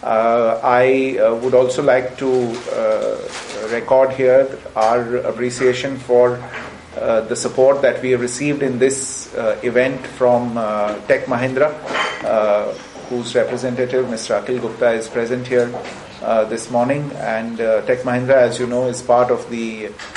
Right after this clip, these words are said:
uh, leading Indian conglomerate, the Mahindra Group. And we are very happy to have their association, uh, in this, uh, event. Uh, we're also grateful to the, uh, government of Spain,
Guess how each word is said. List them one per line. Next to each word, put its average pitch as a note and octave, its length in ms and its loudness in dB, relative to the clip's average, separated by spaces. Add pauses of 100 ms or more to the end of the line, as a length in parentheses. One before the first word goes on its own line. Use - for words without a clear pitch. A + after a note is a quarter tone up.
(280)
uh, A2+ 100 -4
leading C3 380 -2
Indian B2+ 300 -2
conglomerate, B2 680 2 (360)
the A2+ 80 -4
Mahindra B2+ 440 0
Group. D3+ 240 0 (720)
And B2+ 160 -6
we A#2+ 80 4
are A#2+ 60 4
very B2+ 180 4
happy A#2+ 280 2
to A#2 140 -4
have A2 260 0
their A2+ 260 -2 (140)
association, A2+ 640 -6 (500)
uh, A2 300 2
in A2+ 180 -4
this, - 380 -6
uh, G2+ 420 0
event. G2 260 -4 (640)
Uh, A2+ 640 4
we're C#3 100 0
also C#3+ 320 4
grateful D3 520 0
to C#3 340 2
the, A#2+ 480 0
uh, G#2 300 0
government D3+ 440 2
of D3+ 120 0
Spain, D#3 440 -2